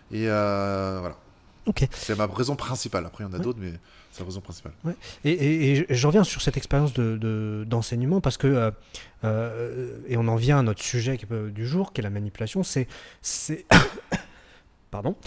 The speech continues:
Speaker 2: c'est dans ce contexte que tu as, euh, rencon-, euh,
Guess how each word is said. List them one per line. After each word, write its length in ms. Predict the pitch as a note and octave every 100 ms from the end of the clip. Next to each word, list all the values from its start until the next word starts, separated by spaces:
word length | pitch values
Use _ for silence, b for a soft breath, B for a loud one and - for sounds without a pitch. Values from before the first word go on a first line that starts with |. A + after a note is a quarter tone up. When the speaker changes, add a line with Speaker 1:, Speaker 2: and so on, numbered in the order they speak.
| B B
Speaker 2:
c'est 140 | - C3+
dans 120 | B2+
ce 120 | A#2
contexte 420 | B2 B2+ F#3 F#3+ -
que 180 | C#3+
tu 280 | D#3 - B2
as, 240 | A#2 B2+ C#3+
euh, 260 | A#2 G#2+ G#2+
rencon-, 360 | G#2+ G#2+ C3 C3+
euh, 220 | A#2+ G#2+